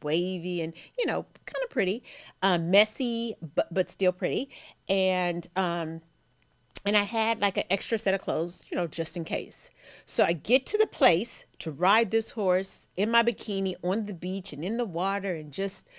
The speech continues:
you know, hair flowing. And you have to wear long pants.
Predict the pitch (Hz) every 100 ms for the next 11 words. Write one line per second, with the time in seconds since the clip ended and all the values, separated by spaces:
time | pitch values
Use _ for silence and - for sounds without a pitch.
0 | - - 202 170 143 - 226 220 226 -
1 | 208 190 190 190 190 - - - - _
2 | _ _ _ 208 214 208 190 190 180 -
3 | _ _ - 170 175 170 - 226 240 247
4 | 254 294 - 160 175 - -